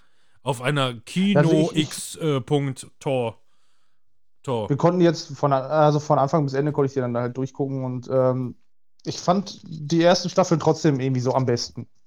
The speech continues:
Speaker 2: So einfach, obwohl vielleicht auch manche Charaktere noch nicht ganz so durchgedacht oder ausgearbeitet waren, wie das in Serien oftmals ja so der Fall ist.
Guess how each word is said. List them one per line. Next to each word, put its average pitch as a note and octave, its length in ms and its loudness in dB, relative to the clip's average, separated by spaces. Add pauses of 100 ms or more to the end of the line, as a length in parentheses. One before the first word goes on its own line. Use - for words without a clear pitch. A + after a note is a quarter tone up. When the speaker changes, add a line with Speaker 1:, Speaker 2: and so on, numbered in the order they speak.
Speaker 2:
So B2+ 260 2 (240)
einfach, D3 280 2
obwohl D#3 380 6
vielleicht D3+ 280 2
auch D3 80 4
manche D#3 240 0
Charaktere D3+ 360 0
noch D3+ 80 2
nicht C#3 120 0
ganz E3+ 260 4
so E3 380 4
durchgedacht E3 720 2
oder C#3+ 180 4
ausgearbeitet D#3 560 0
waren, C#3+ 200 2
wie C3+ 60 -2
das C3+ 140 -8
in B2+ 60 -10
Serien C3+ 300 -2
oftmals C#3 380 -6
ja D3 80 -2
so C#3+ 120 -2
der C#3 80 0
Fall C#3+ 200 2
ist. - 300 -4